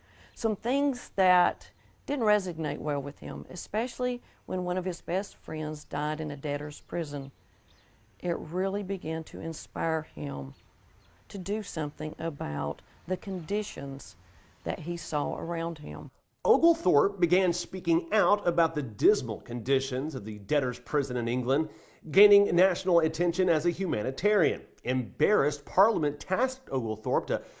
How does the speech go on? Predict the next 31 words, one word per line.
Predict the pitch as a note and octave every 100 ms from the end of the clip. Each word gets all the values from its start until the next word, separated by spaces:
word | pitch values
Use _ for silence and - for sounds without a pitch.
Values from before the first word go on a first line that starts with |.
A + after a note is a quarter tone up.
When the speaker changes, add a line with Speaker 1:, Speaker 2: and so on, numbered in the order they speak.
| -
Speaker 2:
look | - G3
into | E3 C3+
the | -
plight | - F#3+ F#3
of | - F#3+ C#3+
the | D#3+
poor | - - B3+ D3+ -
in | B2+ A2+
England. | A#2 A2+ A2 B2+ E3 - - - -
The | C#3+
solution? | - D#3+ E3 D#3+ G#3+ G#3+ - -
Create | - G#3 A3+ A3
a | G#3 G3
new | F#3 B3+
colony | - F#3 E3 E3+ E3+
in | E3+
America | F#3+ F#3+ F#3+ G#3+ G3+ C#3 F#2 -
to | A#2+
give | C#3+
the | A2+
poor | - - D#3+ F3+
a | D#3
second | D3 - F3+ D4 B3+
chance | - F3+ D3+ E3
to | E3+
succeed | D#3 D#3+ D#3 - C#3+ C3+
as | A#2+
farmers, | - - B2+ A2+ B2 - - _
merchants, | B2+ C3 B2+ B2 C#3 - -
and | G#3
artisans. | G3+ A#3 G3+ - - - -